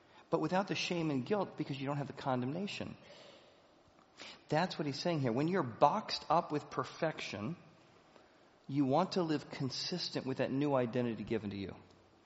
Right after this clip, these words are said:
And so the next couple chapters, he, he plays out all kinds of implications to this. Chapter twelve, he says, "If you realize that you are fully acceptable to God right now, you're gonna wanna serve other people 'cause you wanna serve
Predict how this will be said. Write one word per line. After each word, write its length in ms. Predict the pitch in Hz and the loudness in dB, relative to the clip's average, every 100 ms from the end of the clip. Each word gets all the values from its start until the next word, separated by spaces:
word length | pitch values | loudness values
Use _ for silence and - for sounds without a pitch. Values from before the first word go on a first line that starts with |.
| - - - - | -20 -20 -14 -6
And 80 | 131 | -2
so 100 | 151 | 0
the 40 | |
next 140 | 190 | 2
couple 240 | - 185 139 | 4 4 4
chapters, 500 | - 156 143 107 - | 6 6 6 0 -2
he, 120 | 143 | -2
he 160 | 135 131 | -2 -2
plays 340 | - 160 131 | 2 4 4
out 80 | 127 | 2
all 160 | 139 | 0
kinds 260 | 165 165 139 | 0 0 2
of 40 | |
implications 560 | 127 117 - 110 - 98 | 0 -2 -2 -2 -2 -6
to 80 | 95 | -6
this. 380 | 90 - - - - - - - | -6 -8 -14 -18 -20 -20 -20 -4
Chapter 280 | - 139 139 | 2 2 2
twelve, 380 | - 156 127 123 | 2 6 6 6
he 80 | |
says, 240 | 120 127 - - - | 0 0 -2 -8 -6
"If 160 | 123 | -4
you 180 | 170 214 | 0 0
realize 760 | 151 165 165 110 87 65 - - - - | 4 6 6 4 0 -6 -10 -12 -14 -2
that 140 | 131 | -2
you 240 | 139 151 156 | 0 0 2
are 260 | 135 117 - - - - - - - | 4 4 0 -14 -18 -20 -20 -20 -12
fully 640 | - - - 185 214 226 190 | -12 -2 8 10 10 8 6
acceptable 520 | - - 156 156 139 | 2 2 2 0 -2
to 100 | 139 | 0
God 400 | 113 117 92 78 - - 120 | 4 4 4 0 -8 -12 -2
right 280 | 127 151 | 0 2
now, 380 | 139 120 95 82 - - - - | 2 2 2 -2 -8 -20 -20 -4
you're 180 | 139 185 | 6 6
gonna 140 | 208 | 8
wanna 160 | 185 143 | 6 4
serve 300 | - 156 131 | 2 2 2
other 160 | 120 120 | 2 2
people 340 | 135 120 104 | 0 0 0
'cause 160 | 127 117 | -2 0
you 80 | 196 | 2
wanna 160 | 180 | 2
serve 360 | - - 151 | 2 2 2